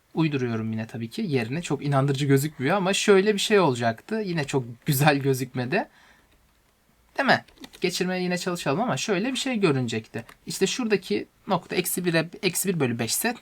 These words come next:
oranın A'ya ve B'ye uzaklığı eşit olacaktır. Ya da başka bir nokta ne alabilirdiniz? Mesela yine bir C noktası yazalım.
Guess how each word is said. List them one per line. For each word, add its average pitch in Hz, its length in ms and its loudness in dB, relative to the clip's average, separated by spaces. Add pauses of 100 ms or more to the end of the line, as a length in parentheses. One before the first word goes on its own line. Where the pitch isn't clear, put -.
(480)
oranın 170 560 2
A'ya 147 360 6
ve 123 120 -6
B'ye 139 160 2
uzaklığı 120 380 -2
eşit - 220 -4
olacaktır. 127 380 -6
Ya 170 60 -2
da 170 100 0
başka 175 300 0
bir 160 40 -2
nokta 151 260 -2
ne 170 100 2
alabilirdiniz? 131 720 -2
Mesela 120 440 0
yine 143 240 -2
bir 117 60 -8
C 117 160 -2
noktası 113 340 -6
yazalım. 143 300 -4